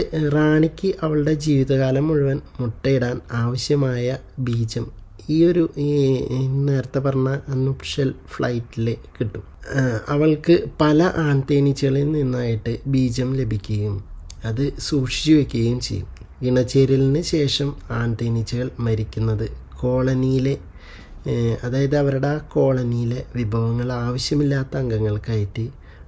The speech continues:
പാഴാക്കുന്നത് തടയാനും സഹായിക്കും. ഏ, ശരത്കാലമാകുമ്പോൾ ഇണചേരാത്ത ആൺതേനീച്ചകളെ പോലും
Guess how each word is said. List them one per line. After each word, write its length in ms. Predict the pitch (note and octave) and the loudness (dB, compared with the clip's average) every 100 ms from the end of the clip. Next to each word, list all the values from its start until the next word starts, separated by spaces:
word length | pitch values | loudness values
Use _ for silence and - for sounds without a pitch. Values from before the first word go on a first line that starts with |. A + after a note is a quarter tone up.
| - | -4
പാഴാക്കുന്നത് 840 | A#2+ A#2 A#2 A#2+ - A2 G2+ G#2 - - | 0 0 0 -2 -2 -2 0 -2 -6 -10
തടയാനും 560 | - A2 G2+ G2+ G2+ A#2+ - | -4 -2 0 0 0 -4 -6
സഹായിക്കും. 560 | - G#2+ F2+ E2+ - - | -6 -6 -4 -8 -10 -8
ഏ, 120 | B2 A#2 | -4 -2
ശരത്കാലമാകുമ്പോൾ 1300 | C3 A#2+ A#2+ A2+ - B2+ B2+ C#3+ C#3 A#2 A2 A2+ - | 0 0 -2 -4 -2 0 2 2 0 0 0 -2 -2
ഇണചേരാത്ത 720 | A#2+ A#2 A#2 D3 C3 A#2+ A#2 A#2+ - G#2+ | -4 -2 -2 0 0 -2 -4 -6 -6 -4
ആൺതേനീച്ചകളെ 880 | G#2+ A2 B2 A#2+ A#2+ - C3+ C3 C3+ | -2 -2 -2 -2 -2 -4 -4 -4 -2
പോലും 380 | D3+ C3+ C#3+ | 0 2 2